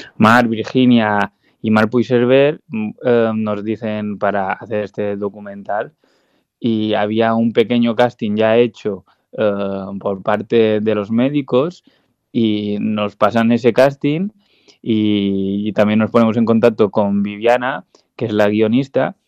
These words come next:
y a partir de ahí empezamos a trabajar y obviamente con, con mucha ilusión porque era un, il-, ilusión y sobre todo respeto porque no era fácil, ¿eh? Porque dices, "Vale, vamos a hacer este documental", pero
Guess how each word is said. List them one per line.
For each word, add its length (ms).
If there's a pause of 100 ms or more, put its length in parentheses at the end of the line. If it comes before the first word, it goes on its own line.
(260)
y 140
a 60
partir 300
de 60
ahí 120
empezamos 380
a 60
trabajar 460
y 460
obviamente 580
con, 360 (500)
con 140
mucha 200
ilusión 380
porque 260
era 220
un, 340 (520)
il-, 260
ilusión 340
y 60
sobre 200
todo 200
respeto 560
porque 580
no 140
era 160
fácil, 380
¿eh? 180
Porque 320
dices, 400
"Vale, 260 (180)
vamos 160
a 20
hacer 160
este 160
documental", 440
pero 300